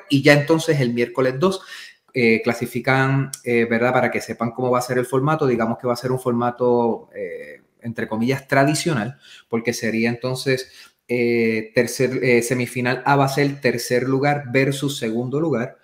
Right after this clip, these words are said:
y luego entonces la semifinal B sería primer lugar versus cuarto lugar, y el jueves tres de febrero, que sería entonces la final, el ganador de la semifinal A versus el, el ganador de la semifinal B. Recuerde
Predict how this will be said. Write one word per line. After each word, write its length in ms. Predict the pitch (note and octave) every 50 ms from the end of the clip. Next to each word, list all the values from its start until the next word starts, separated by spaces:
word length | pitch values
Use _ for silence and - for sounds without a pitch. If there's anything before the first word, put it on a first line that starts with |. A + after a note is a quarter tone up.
| - - - _ _
y 120 | - B2+ A#2+
luego 200 | A#2 A2+ A2 A#2+
entonces 320 | A#2 A2+ A#2+ A#2+ - C#3
la 100 | B2+ A#2
semifinal 640 | - - A#2+ A2+ A2 G#2+ G#2+ - B2 A2+ A2+ A#2 A#2
B 140 | A#2 C3+ C3+
sería 380 | C#3 C3 B2 A#2+ B2+ B2+ B2+ B2+
primer 300 | A#2 A#2 A2+ A#2 A2+ A#2
lugar 380 | A#2 A#2 A#2+ B2+ C3 C3 - - A#2+
versus 360 | B2+ B2+ B2+ - C#3 C3 - -
cuarto 320 | - A#2+ A#2 A#2 - B2+
lugar, 280 | C3+ D3 G3 A3+ A3 - - - - _ _ _ _ _ _ _ _ _ _ _ - - - - _
y 180 | D3+ D#3+ E3
el 80 | E3 D#3
jueves 320 | C#3+ C#3+ C3 C3 C#3 C#3
tres 200 | - C#3 C3+ B2+ C3
de 80 | C#3 C#3
febrero, 380 | - C#3+ D3+ D#3 F3 F3 E3+
que 80 | - C3+
sería 260 | - A#2+ A2+ A2+ A2+
entonces 360 | A2+ A2+ - B2 B2 - B2
la 100 | B2 B2
final, 360 | B2 - C3+ C#3+ D#3+ E3 D#3+ - - - - - - -
el 140 | - A2+ A2+
ganador 440 | A2 A2+ A2 A2 G#2 G#2 A2 A2 A2+
de 80 | A#2+ A#2+
la 80 | A#2+ A#2+
semifinal 520 | - B2 A#2+ A2+ - B2 A#2+ A#2+ B2 B2+ D#3+
A 240 | G3 G3 - - - -
versus 360 | G2 B2 C3 C3 - D3 C#3
el, 280 | B2+ A2 G#2 G2+ G2 -
el 220 | - A#2 G#2+ G2+ F#2
ganador 640 | G#2 G#2 G#2 G2+ F#2+ F#2 G2+ G#2+ A2 - - _ _
de 160 | A2 A2+ A2
la 160 | G#2+ G2+ G2
semifinal 540 | - - A2+ G2+ G2+ F#2+ - G#2 G2 G2+ G2
B. 140 | - F#3 F#3
Recuerde 640 | - - - - C3+ C#3 C#3 D3 D#3 D3+ C#3 -